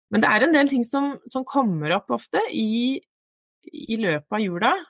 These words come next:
og det handler kanskje litt om at en har en del forventninger, og så er det ikke alltid at de forventningene er helt, eh,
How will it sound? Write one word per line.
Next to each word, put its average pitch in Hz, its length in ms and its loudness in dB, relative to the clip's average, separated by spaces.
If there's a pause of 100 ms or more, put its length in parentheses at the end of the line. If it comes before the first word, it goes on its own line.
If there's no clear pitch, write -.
(120)
og 208 80 -4
det 254 100 -2
handler 294 300 -4
kanskje 294 260 -4
litt 226 220 -4
om 220 80 -2
at 226 120 -4
en 233 140 -2
har 175 280 0
en 165 120 -4
del 147 160 -4
forventninger, 269 760 -2 (640)
og 120 80 -10
så - 100 0
er 220 60 2
det 226 80 -2
ikke 240 120 4
alltid 185 260 -4
at - 80 -10
de 185 140 -6
forventningene 170 640 -6
er 160 140 -4
helt, - 300 -12
eh, 151 320 0